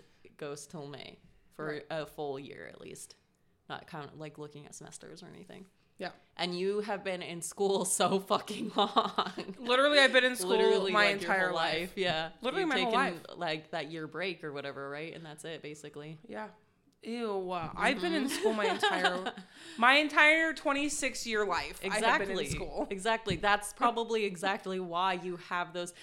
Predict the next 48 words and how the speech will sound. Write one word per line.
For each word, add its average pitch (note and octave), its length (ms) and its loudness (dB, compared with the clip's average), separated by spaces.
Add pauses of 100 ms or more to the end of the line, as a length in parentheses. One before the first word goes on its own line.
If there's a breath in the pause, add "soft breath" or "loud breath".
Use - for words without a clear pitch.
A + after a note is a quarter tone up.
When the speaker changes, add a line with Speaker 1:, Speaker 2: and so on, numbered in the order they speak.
(120 loud breath)
Speaker 1:
Like, G#3+ 240 0
not, A#3 220 2 (180)
I'm G#3 140 2
not G3 180 0
saying, F3+ 260 -2
like, D#3 280 -8
whatever D3+ 480 -6
you D3 160 -10
said C#3+ 200 -8
earlier B2+ 320 -8
is A#2 140 -14
invalid, A#2 320 -12
'cause D#3+ 140 -12
obviously B2+ 420 -8
you're, A#2+ 300 -14
you C#3+ 180 -14
would B2 140 -14
know F#2 120 -16
yourself - 300 -16
better. - 220 -14 (320 loud breath)
But G#3 100 2
I G3 160 4
feel G#3+ 260 -4
like A3 220 -4
that F3+ 220 -4
is F#3+ 160 -6
why E3+ 220 0
you F#3 180 -2 (160)
have E3+ 280 -4
this F3 160 -8
ingrained E3 380 -10
mentality E3 480 -6
of D#3 160 -6
those D#3+ 260 -6
two F#3+ 200 -8
months F3 280 -8
are D#3 120 -8
split - 340 -8
in E3 60 -12
half. F3 480 -8 (400)
Speaker 2:
Yeah, G#3+ 220 2 (260)
Speaker 1:
Because B3+ 240 2
Speaker 2:
probably. F#3+ 180 -2
Speaker 1:
it F#3+ 160 -8
goes E3+ 280 -4
to F3 100 -8
fall F3+ 340 0
semester D#3+ 540 -8